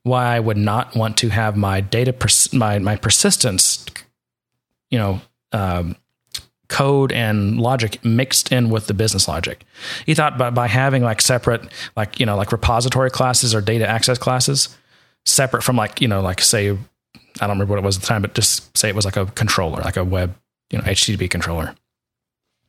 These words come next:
He thought I was making it way too complicated, and I was doing it on purpose so that, you know, I guess I, it would, uh, m-, make me more valuable or something.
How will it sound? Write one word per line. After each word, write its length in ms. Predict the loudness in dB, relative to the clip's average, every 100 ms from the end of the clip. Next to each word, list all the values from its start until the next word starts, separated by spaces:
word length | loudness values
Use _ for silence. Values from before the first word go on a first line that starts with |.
| _ -20 -12 -2
He 80 | 0
thought 140 | 2
I 40 |
was 120 | 2 0
making 200 | 0 0
it 160 | 0
way 160 | 2 2
too 140 | 2
complicated, 480 | 2 2 0 0 0
and 100 | 2
I 60 | 2
was 100 | 2
doing 140 | 2
it 60 | 2
on 140 | 2
purpose 380 | 0 0 2 2
so 220 | 2 2
that, 240 | 0 -2 -6 _ -20 -18 -6
you 40 |
know, 80 | -2
I 60 | 0
guess 240 | 2 2
I, 100 | 0 0
it 120 | 0
would, 280 | 0 0 0
uh, 260 | 0 0 -2 -4 -12 -20 -20 _ -8
m-, 160 | -8 -4
make 220 | -2 0
me 60 | 0
more 120 | 0
valuable 380 | 2 0 0 0
or 40 |
something. 320 | -2 -2 -6